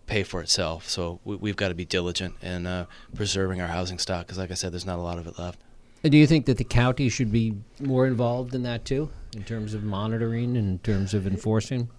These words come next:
Speaker 1: Yeah, yeah, uh, vacation rentals are illegal in the county,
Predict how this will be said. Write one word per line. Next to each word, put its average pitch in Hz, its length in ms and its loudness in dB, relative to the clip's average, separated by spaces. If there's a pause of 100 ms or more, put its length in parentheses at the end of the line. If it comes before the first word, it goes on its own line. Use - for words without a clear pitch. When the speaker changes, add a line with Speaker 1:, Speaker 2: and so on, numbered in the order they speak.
(160)
Speaker 1:
Yeah, 208 360 6
yeah, 156 160 0 (100)
uh, 139 280 -4
vacation 147 600 6
rentals 139 460 2
are 117 560 4
illegal 117 420 4
in 113 80 0
the 107 60 -4
county, 101 360 -4